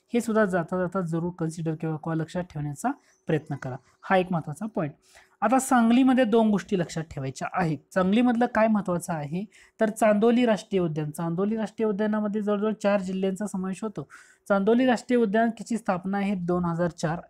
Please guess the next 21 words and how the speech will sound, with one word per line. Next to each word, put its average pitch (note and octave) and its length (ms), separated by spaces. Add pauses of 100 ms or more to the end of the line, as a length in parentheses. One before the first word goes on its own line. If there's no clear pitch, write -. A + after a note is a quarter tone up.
(120)
तीनशे F#3+ 260
सतरा, F3+ 340 (440)
अ, F3 260 (100)
चौरस F#3 240
किलोमीटर F#3 320
एवढं F3+ 140
क्षेत्रफळ E3+ 460
आहे. G3 80 (440)
महत्त्वाचं C#4+ 400
काय C#4 160
लक्षात B3 260
ठेवायचं G3+ 340
तर A3 120
हे A3+ 120
सागरेश्वर E3+ 680
अभयारण्य. D3 420
बऱ्याच A3+ 300
वेळेला A#3 220
काय G#3+ 120
होतं F#3+ 180
आपल्याला E3 380